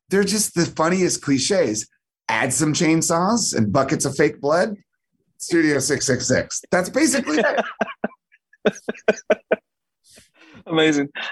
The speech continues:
Speaker 2: And, uh, when we spoke last, you told me that just by chance,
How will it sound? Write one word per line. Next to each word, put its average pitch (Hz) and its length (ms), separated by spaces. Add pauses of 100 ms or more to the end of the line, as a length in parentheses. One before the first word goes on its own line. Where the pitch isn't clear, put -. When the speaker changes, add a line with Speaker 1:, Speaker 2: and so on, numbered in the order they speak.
Speaker 2:
And, 170 260
uh, - 120
when 185 300
we 185 80
spoke 196 340
last, 135 640 (300)
you 135 160
told 123 300
me 92 420 (120)
that 101 400 (440)
just 131 140
by 165 100
chance, - 640